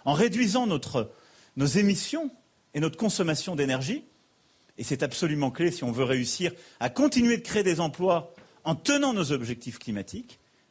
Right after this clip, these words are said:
on parle d'innovation dans le secteur électronique. L'électronique, c'est trente à quarante pour cent des coûts de fabrication d'une voiture, deux cent trente mille emplois, plus de cinquante milliards de chiffre d'affaires chaque année.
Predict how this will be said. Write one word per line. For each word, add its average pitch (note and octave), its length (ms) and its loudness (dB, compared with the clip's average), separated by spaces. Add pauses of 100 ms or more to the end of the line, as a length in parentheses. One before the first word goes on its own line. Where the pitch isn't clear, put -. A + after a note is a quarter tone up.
(140)
on F#3 100 0
parle F3 260 -4
d'innovation C#3+ 500 -4
dans D3+ 80 -4
le A#2 60 -4
secteur B2 520 -6 (400)
électronique. G#2 600 -8 (1800)
L'électronique, E3+ 600 -2
c'est D#3+ 120 -4
trente F3+ 260 -2
à E3+ 40 0
quarante D3+ 320 -2
pour C3+ 140 -8
cent F3 140 -2
des B2+ 100 0
coûts A#3 200 -2
de - 40 -6
fabrication D#3 560 -4
d'une C3+ 140 -4
voiture, C3+ 640 -4 (420)
deux D3 140 0
cent F#3 200 -6
trente E3 260 -6
mille D3+ 160 0
emplois, C#3+ 320 0
plus D#3+ 120 -4
de - 40 -8
cinquante - 380 -4
milliards D#3 220 -2
de C3+ 80 -4
chiffre B2+ 240 -6
d'affaires C3 300 -2
chaque - 220 -4
année. A2+ 280 0